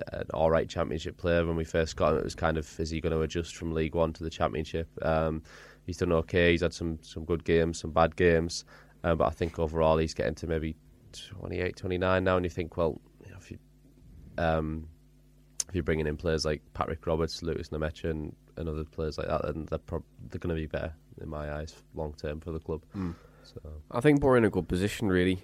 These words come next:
Speaker 2: Um, I think with Howson and Ayala, I, I would prefer to keep Howson.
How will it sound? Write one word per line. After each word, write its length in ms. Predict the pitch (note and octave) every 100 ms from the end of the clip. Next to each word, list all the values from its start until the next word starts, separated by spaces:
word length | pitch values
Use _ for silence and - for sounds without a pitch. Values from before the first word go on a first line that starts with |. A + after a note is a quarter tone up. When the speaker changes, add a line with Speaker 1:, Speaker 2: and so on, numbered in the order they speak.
| -
Speaker 2:
Um, 560 | - F#2+ F#2 F#2+ F#2+ G2
I 40 | A#2
think 240 | - G2+
with 120 | G2+
Howson 580 | A2+ A2 G#2+ - G#2+ G#2+ - -
and 120 | - F#2+
Ayala, 540 | F#2+ G2 F#2+ G2 F2+ - B1+
I, 180 | F#2 - -
I 80 | G#2+
would 180 | G#2 -
prefer 320 | F#2+ - F#2
to 60 |
keep 200 | - G2 -
Howson. 380 | F2+ - A2+